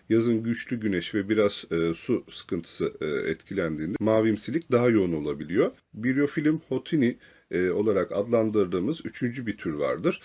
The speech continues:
Bu da daha demin saymış olduğum, e, Dairymoutianum ve, e, Deleguense olarak, e, olan türlerin, e, den oluşturulmuş bir hibrittir. E, bu bitkinin yaprakları silindirik değildir ve iri de değildir. Dar yapılıdır.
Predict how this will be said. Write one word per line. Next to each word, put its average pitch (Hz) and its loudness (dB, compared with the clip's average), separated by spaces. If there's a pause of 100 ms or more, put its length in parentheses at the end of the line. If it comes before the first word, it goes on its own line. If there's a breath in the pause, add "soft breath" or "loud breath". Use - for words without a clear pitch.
(240 loud breath)
Bu 160 2
da - 4 (140)
daha 135 6
demin 101 4
saymış 123 2
olduğum, 98 2 (280 soft breath)
e, 95 2 (320)
Dairymoutianum 127 2
ve, 92 2 (100)
e, 87 -2
Deleguense 110 2 (120)
olarak, 78 -2
e, 76 -2
olan 78 -4
türlerin, 113 0
e, 101 -4 (500)
den 110 2
oluşturulmuş 85 -6
bir 82 -4 (120)
hibrittir. 85 -6 (440 loud breath)
E, - -6 (220)
bu 131 0
bitkinin 135 0
yaprakları 123 2
silindirik 120 -2
değildir 131 0
ve 113 0
iri 120 0
de 104 4
değildir. 78 -4 (360 loud breath)
Dar 156 6
yapılıdır. 156 2